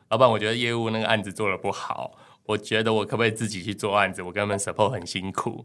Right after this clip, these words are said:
然后老板就说：“哦，好啊，那不然你有空的时候你就做，可是你不可以影响到你本来该帮人家 support 的事。”我就说：“好。”所以呢，我第一个案子就接了一个小案子，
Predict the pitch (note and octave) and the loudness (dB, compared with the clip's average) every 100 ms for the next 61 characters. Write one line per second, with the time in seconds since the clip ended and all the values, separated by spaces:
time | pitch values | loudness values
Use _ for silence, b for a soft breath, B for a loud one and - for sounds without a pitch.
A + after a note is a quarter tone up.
0 | - A2 C3+ C3+ B2 A#2 - A#2+ C3 D3 | -2 2 4 4 2 0 -4 -4 0 0
1 | D3+ D3+ A#2+ A2 C3 C#3+ B2+ C3+ A#2 G#2+ | 0 2 4 4 4 0 -2 0 0 0
2 | G#2+ A#2 G2 - G#2+ F#2 G2+ F#2 F#2+ F#2+ | 0 0 0 0 0 0 -4 -4 -4 -4
3 | G#2 F2 G2+ A2+ A2 G#2+ G2 F#2+ F#2+ F2 | -4 -4 -2 -2 -2 -2 -2 -2 -4 -4
4 | F2 G2 F2+ E2 F#2 F#2 F#2 G2+ G2 - | -2 -2 -4 -4 -4 -4 -2 0 -2 -2
5 | G2+ G2 F#2+ F#2+ E2+ G#2 F2 F#2 E2 E2+ | -2 -2 -6 -6 -8 -6 -6 -6 -10 -10
6 | F2 F2 - F2 F2+ b b b D3 D#3 | -6 -8 -6 -8 -10 b b b 2 4
7 | C3+ A#2 G2+ - A#2 A2+ F#2+ G#2+ G2 F2+ | 4 2 0 -2 -2 0 2 2 2 -6
8 | E2+ G2+ F2+ - F#2+ F2+ F2 D#2+ F2 F2 | -10 -8 -8 -6 -4 -4 -8 -6 -6 -4
9 | E2+ E2 - | -6 -8 -20